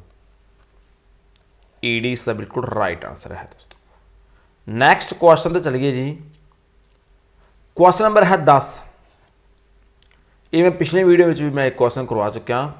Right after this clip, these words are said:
ਬਹੁਤ ਵਾਰੀ ਕਰਵਾ ਚੁੱਕਿਆ। ਲਾਈਟਿੰਗ ਅਰੈਸਟਰ ਦੀ ਅਰਥ ਰੈਜ਼ਿਸਟੈਂਸ ਵੱਧ ਤੋਂ ਵੱਧ ਕਿੰਨੀ ਹੁੰਦੀ ਹੈ? ਆਪਸ਼ਨਾਂ ਤੁਹਾਡੇ ਸਾਹਮਣੇ ਦਿੱਤੀਆਂ ਹੋਈਆਂ ਹਨ।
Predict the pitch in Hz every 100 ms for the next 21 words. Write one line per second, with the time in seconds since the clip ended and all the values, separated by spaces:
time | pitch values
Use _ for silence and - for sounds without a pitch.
0 | 113 120 120 113 104 104 101 113 123 135
1 | 165 _ _ _ _ _ _ _ _ _
2 | _ _ _ _ _ _ _ _ _ _
3 | 143 156 175 190 214 247 247 247 - -
4 | _ _ - 185 185 170 - 185 180 190
5 | - 202 214 - 196 180 135 143 - 170
6 | 165 107 127 175 175 151 156 160 - 127
7 | 131 139 107 101 117 117 139 101 - -
8 | _ _ _ _ _ _ _ _ - _
9 | _ 160 165 - 170 190 185 123 120 131
10 | 127 131 101 113 123 135 147 160 151